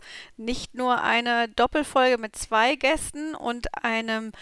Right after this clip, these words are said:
zum ersten Mal mit einem klinischen Kollegen ist, sondern auch unsere erste sozusagen hörerinitiierte Folge.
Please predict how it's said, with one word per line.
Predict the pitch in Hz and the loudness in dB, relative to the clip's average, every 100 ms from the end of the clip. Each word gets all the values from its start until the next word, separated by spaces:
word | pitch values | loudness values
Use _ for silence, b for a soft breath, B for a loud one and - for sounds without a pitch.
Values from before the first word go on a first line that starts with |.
| B | B
zum | - 233 | -6 -2
ersten | 208 226 - 233 | 2 2 0 -4
Mal | 220 | -4
mit | 214 | 0
einem | 202 202 - | 0 -2 -4
klinischen | 269 370 302 220 | -2 0 -2 -2
Kollegen | - 208 202 220 | -2 2 2 0
ist, | 220 269 - | -4 -4 -4
sondern | 220 233 285 277 214 247 | -2 2 4 6 4 4
auch | - 247 | 2 2
unsere | - 240 233 226 | 0 -2 0 -2
erste | - - 226 - - 262 | -2 0 0 -2 -4 -4
sozusagen | 226 226 - 247 240 254 254 208 | -4 -10 -8 -2 0 0 -2 -2
hörerinitiierte | 254 349 240 202 202 202 - - 190 208 208 | 2 6 6 4 2 -12 -8 -6 -4 -4 -6
Folge. | - 208 202 202 202 | -4 2 2 2 -2